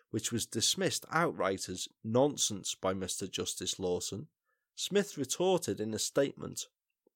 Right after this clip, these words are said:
"How can I get a fair and impartial hearing when nearly everyone associated with a Crown Court system either knew this man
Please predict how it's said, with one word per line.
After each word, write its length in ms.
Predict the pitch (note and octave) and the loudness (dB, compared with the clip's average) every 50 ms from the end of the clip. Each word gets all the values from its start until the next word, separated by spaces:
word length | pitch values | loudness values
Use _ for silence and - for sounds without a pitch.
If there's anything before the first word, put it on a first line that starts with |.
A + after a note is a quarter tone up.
| _ _ _ _ _ _ _ _ | _ _ _ _ _ _ _ _
"How 200 | - - G3 G#3+ | 0 4 4 4
can 180 | A3 A3 A#3+ A#3 | 6 6 4 4
I 100 | A3+ A3 | 4 4
get 200 | G#3+ A#3 A3 - | 4 4 4 4
a 40 | E3 | 2
fair 440 | - - - A3+ G#3 D#3+ A#2+ G#2+ G#2+ | 2 6 8 8 10 10 8 8 6
and 80 | G#2+ | 4
impartial 600 | A2 G#2+ - - - C#3 D3 D3 C#3 - C#3+ C#3 B2 | -2 -2 -2 2 6 6 6 6 6 2 -2 -2 0
hearing 480 | A#2 E3+ F3+ D#3+ A#2+ G2 G2 F#2+ F#2 | 2 4 6 6 6 4 2 0 0
when 260 | F#2 - G2+ G2+ G#2 | 0 -2 0 0 0
nearly 420 | G#2+ A#2+ B2 B2+ B2 A2+ A2 G#2 - - | 2 4 6 6 6 6 4 2 2 4
everyone 500 | - C#3+ E3 D#3+ - F3 D#3 D3+ D3+ D3+ | 4 4 4 4 2 2 4 4 2 2
associated 800 | D3 - - - F#3 F#3 G3 E3 - A2+ G2 F#2+ - - F#2+ F2+ - | 2 2 2 2 4 2 2 4 4 2 2 2 0 -4 -8 -6 -4
with 120 | - G2+ | -4 -4
a 60 | - | -4
Crown 440 | - - - - B2+ C#3+ D3 C#3 B2+ | -6 -2 2 4 4 4 4 2 -2
Court 360 | - - - D3+ D#3 C#3 B2 | -2 2 4 6 6 6 4
system 540 | - - - F#2+ - - - - F#2 F#2 F#2 - _ - | 2 0 0 0 0 -2 -2 -4 -6 -6 -8 -12 _ -6
either 340 | - B2+ B2 A#2 A2 - G2+ | 0 2 2 2 2 0 -2
knew 320 | G#2 A#2 D3 G3 A3+ G#3+ | -2 0 0 0 0 0
this 280 | F3+ C#3 G#2 - - - | 0 0 0 0 -2 -4
man 300 | F2+ E2 E2 F#2 A#2 | -4 -4 -4 -4 -4